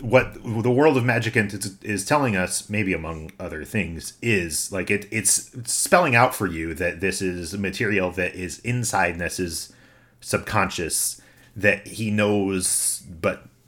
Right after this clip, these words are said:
doesn't know that he knows. And so, um, if we go up to this vision of Pokey, um, I think that, like,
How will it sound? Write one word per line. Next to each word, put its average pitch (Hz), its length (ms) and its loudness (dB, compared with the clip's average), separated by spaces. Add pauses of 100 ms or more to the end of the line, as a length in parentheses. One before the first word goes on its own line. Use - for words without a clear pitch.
(300)
doesn't 90 360 0
know 87 200 0
that 78 140 -6
he 82 200 -12
knows. - 640 -12 (1000)
And 104 240 2
so, 107 640 4 (800)
um, 104 680 4 (1300)
if 117 180 -2
we 117 160 4
go 127 260 4
up 107 220 6
to 92 520 4 (100)
this 95 600 0
vision 113 440 4
of 92 220 0
Pokey, 139 580 -2 (840)
um, 90 760 2 (240)
I 104 60 -6
think 113 260 -2
that, - 160 -2
like, 87 360 -2